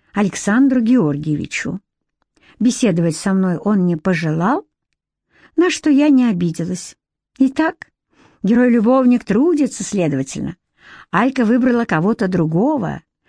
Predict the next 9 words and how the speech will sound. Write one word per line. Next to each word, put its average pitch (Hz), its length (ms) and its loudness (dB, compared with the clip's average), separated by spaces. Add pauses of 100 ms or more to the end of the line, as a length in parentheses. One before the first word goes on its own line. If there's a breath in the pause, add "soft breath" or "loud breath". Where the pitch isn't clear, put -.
(340 soft breath)
Странно, 269 640 4
что 240 240 0
она 240 220 2
мне 220 160 2
ничего 214 340 0
о 208 80 2
нём 208 220 2
не 196 100 2
рассказывала. 170 840 -4